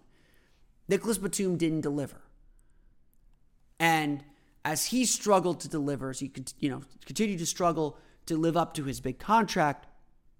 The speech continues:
the Hornets didn't draft well enough. It's not that they didn't draft well. They didn't draft well enough. They didn't add quality role players off the draft, off the scrap heap, to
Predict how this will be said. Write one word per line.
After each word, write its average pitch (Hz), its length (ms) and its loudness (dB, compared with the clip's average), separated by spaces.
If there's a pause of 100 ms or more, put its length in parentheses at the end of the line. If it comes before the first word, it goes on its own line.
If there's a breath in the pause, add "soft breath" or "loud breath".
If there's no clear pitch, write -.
(560)
the 143 100 -2
Hornets 196 420 2
didn't 180 300 0
draft 151 460 -2
well 156 300 2
enough. - 300 -8
It's - 140 -10
not 208 160 2
that 214 120 -8
they 190 80 -2
didn't 170 200 -2
draft 156 280 -4
well. 135 360 -8 (480 loud breath)
They 143 100 0
didn't 185 380 2
draft 156 420 0
well 147 300 0
enough. 131 200 -6
They 127 80 -8
didn't 156 240 -4 (120)
add 165 400 6
quality 165 580 2
role 147 280 0
players - 600 -10 (400 soft breath)
off 151 240 4
the 165 80 -4
draft, 139 360 -2
off 147 120 -2
the - 80 -14
scrap 147 360 0
heap, 139 260 -8 (1900 soft breath)
to 147 500 2